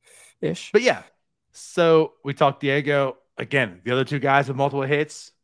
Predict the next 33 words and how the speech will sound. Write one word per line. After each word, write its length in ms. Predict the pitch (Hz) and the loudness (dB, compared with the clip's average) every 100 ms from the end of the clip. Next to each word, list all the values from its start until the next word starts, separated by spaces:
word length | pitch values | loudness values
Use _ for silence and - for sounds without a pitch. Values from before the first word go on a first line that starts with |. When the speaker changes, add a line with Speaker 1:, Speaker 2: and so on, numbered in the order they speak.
| _ - | _ -6
Speaker 2:
Jake 240 | 131 135 | -4 -4
Marisnick, 600 | 117 117 127 117 135 135 _ | -4 -2 -2 -2 -4 -4 _
his 160 | - 107 | -10 -8
return 440 | 117 - 127 123 | -8 -4 -2 -2
from 160 | 117 120 | -4 -4
the 160 | 117 110 | -4 -2
I 300 | 110 113 117 | -2 0 2
L, 180 | 120 | 2
he 140 | 123 196 | 2 2
had 120 | 123 | 2
a 60 | 80 | 0
really 560 | 80 92 135 143 104 | -12 0 6 6 4
good 180 | 101 95 | -8 -10
game. 260 | 98 82 - _ _ _ _ | -12 -12 -18 _ _ _ _
First 240 | - 160 117 | 0 2 2
Speaker 1:
Mm-hmm. 80 | |
Speaker 2:
time 160 | 147 135 | 0 4
up, 140 | 131 | 2
he 80 | 127 | 2
walks, 420 | 117 120 117 - | 2 4 2 0
steals 340 | - 127 117 110 | -10 -4 -4 -4
second. 480 | 120 107 117 110 107 _ _ _ _ _ | -8 -8 -6 -8 -10 _ _ _ _ _
He 120 | 127 | -8
gets 200 | 135 135 | -4 -4
a 80 | 123 | -4
double, 640 | - 123 117 120 117 113 _ _ _ _ _ | -2 0 2 2 0 -2 _ _ _ _ _
um, 560 | 98 110 113 110 110 113 - | -8 -4 -2 -2 -4 -6 -12
and 280 | 113 110 92 | -12 -12 -12
then 320 | 110 110 113 113 | -8 -6 -4 -6
also 520 | 95 113 113 120 117 | -6 -6 -6 -8 -8
a 140 | 110 | -8
home 340 | 104 120 120 104 | -8 -8 -8 -8
run. 540 | 101 117 156 208 196 | -4 0 0 -2 -6